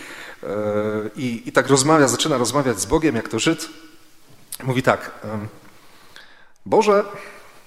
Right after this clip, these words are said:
no, wiem, że jesteśmy narodem wybranym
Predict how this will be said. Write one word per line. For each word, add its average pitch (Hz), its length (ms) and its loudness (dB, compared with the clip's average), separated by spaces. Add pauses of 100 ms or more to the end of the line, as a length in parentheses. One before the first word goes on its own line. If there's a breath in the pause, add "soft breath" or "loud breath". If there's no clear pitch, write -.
(300 loud breath)
no, - 140 -10
wiem, 208 240 8
że 156 140 4
jesteśmy 156 400 4
narodem 151 400 4
wybranym 95 500 0